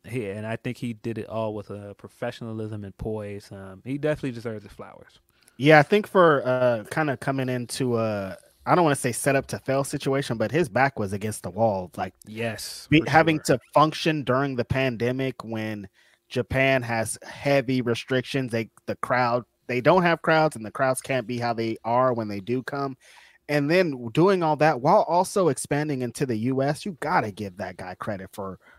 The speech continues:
Speaker 2: for
Speaker 1: Yeah.
Speaker 2: a tremendous work of, there was some downtimes for New Japan, but I think for the most part, like, he was building it up and people were excited about it. So, yeah, he, I
Speaker 1: Yeah.
Speaker 2: mean,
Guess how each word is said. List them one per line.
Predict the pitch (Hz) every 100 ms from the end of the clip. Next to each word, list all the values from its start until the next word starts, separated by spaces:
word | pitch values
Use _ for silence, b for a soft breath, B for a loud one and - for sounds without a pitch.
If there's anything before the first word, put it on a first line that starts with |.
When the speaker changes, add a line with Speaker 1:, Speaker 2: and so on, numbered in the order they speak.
| b
Speaker 2:
for | - 117 98 -
Speaker 1:
Yeah. | 107
Speaker 2:
a | 113
tremendous | - 185 160 180 233 254 208 113 - - - _ _
work | 110 127 131 - -
of, | 123 120 113 107 _ _ _ _ _ -
there | 143 156
was | 147
some | 165 127
downtimes | 135 165 - 156 147
for | 147
New | 139 131
Japan, | 135 143 139 120
but | 120
I | 117
think | 151 -
for | 151
the | 117
most | 123 165 -
part, | 135 120 110
like, | 104 104
he | - 135
was | 131 117
building | 104 123 113 110
it | 127
up | 123
and | 107
people | 127 113
were | 101
excited | 95 - 110 113
about | 92 90 87
it. | 90
So, | 101 95
yeah, | 101 104 87 b b b
he, | 139 202 - 104
I |
Speaker 1:
Yeah. | 117
Speaker 2:
mean, | 120 110 98